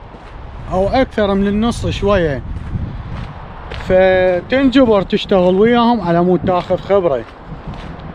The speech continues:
فالمشكلة إنه من تاخذ خبرة يراد لك وقت. يعني أنا أخذت خبرة سنة، وهسه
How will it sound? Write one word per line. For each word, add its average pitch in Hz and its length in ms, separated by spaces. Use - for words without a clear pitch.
فالمشكلة 240 920
إنه 175 400
من 180 180
تاخذ 247 340
خبرة 220 560
يراد 190 360
لك 202 240
وقت. 180 500
يعني 170 500
أنا 202 220
أخذت 190 380
خبرة 208 380
سنة، 190 440
وهسه 156 640